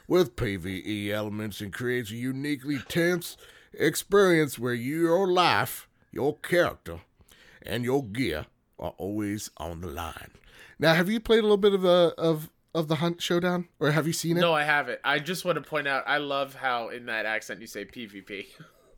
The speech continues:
Speaker 1: P V P.
Speaker 2: P V P.
Speaker 1: P V P. Life's like a box of chocolates, boy, my God. Um, no, this is kinda cool 'cause it kinda feels like Evolved, where, like,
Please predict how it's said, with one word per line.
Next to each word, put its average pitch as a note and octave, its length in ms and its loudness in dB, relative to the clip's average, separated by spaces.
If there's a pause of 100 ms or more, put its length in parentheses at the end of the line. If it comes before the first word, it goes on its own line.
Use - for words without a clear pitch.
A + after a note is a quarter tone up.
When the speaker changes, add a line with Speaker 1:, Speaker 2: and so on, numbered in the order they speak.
(800)
Speaker 1:
P C3+ 180 -4
V C3+ 220 -4
P. D3 320 0
Speaker 2:
P B2+ 360 0
V E3+ 340 2
P. B2+ 460 0 (480)
Speaker 1:
P G#2+ 280 -2
V A2 240 -2
P. A2+ 280 -6 (520)
Life's A2 440 2
like C3 340 2
a A2+ 80 -6
box A#2+ 420 0
of E2+ 140 -12
chocolates, F2 640 -4
boy, E2 560 -8
my E2 320 -8
God. F2 640 -10 (480)
Um, D#3+ 400 6
no, F#3 160 8
this F3 160 0
is G#3 100 -6
kinda G#3+ 240 4
cool F3 300 4
'cause C#3 180 -6
it C#3+ 160 -10
kinda F3 260 2
feels F#3+ 280 2
like F#3 120 2
Evolved, B2+ 480 -2
where, B2+ 200 -4
like, A#2+ 260 -6